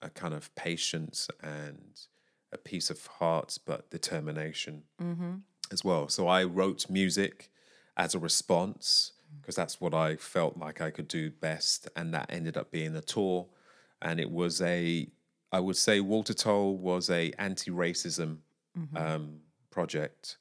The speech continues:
Speaker 2: Yeah.
Speaker 1: um, when I look at it from the point of view of social justice,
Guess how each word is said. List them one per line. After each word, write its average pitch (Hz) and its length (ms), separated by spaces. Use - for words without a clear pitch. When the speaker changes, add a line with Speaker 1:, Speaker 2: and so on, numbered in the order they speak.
Speaker 2:
Yeah. 156 100
Speaker 1:
um, 82 300
when 82 120
I 78 80
look 80 220
at 80 80
it 80 100
from 87 140
the 80 60
point 78 200
of 76 80
view 78 80
of 76 60
social 80 360
justice, - 720